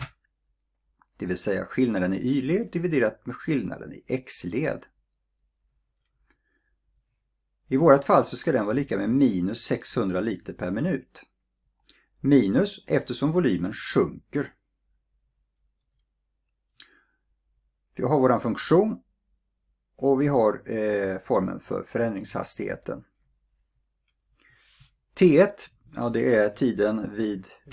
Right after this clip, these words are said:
eh, början och den är ju noll sek-, eh, noll minuter. Och då har vi volymen tjugotusen liter.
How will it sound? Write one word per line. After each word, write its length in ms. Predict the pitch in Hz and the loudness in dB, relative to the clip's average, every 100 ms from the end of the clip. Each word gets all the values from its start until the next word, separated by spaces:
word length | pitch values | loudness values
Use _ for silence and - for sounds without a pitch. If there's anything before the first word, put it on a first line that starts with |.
| 113 | -8
eh, 160 | 101 | -6
början 400 | 101 120 107 113 | 0 0 0 -2
och 100 | 135 | -2
den 160 | 98 92 | -2 -2
är 80 | 95 | -2
ju 140 | 101 | -4
noll 400 | 107 107 98 131 - _ _ _ _ _ | -2 0 0 -2 -8 _ _ _ _ _
sek-, 420 | - - - - | -8 -6 -8 -8
eh, 200 | 120 113 | -6 -2
noll 180 | 117 104 | 0 0
minuter. 480 | 110 113 101 160 202 _ _ _ _ _ _ _ _ _ | 0 -2 -2 -4 -4 _ _ _ _ _ _ _ _ _
Och 120 | 127 | -2
då 120 | 123 120 | 2 4
har 160 | 160 | 4
vi 100 | 113 | 2
volymen 720 | 110 135 131 87 87 - 123 - _ _ | 0 2 2 2 0 0 -2 -6 _ _
tjugotusen 840 | - - 131 90 101 104 87 - 104 | -8 -2 -2 -2 -6 -6 -6 -6 -6
liter. 380 | 101 - - | -6 -8 -18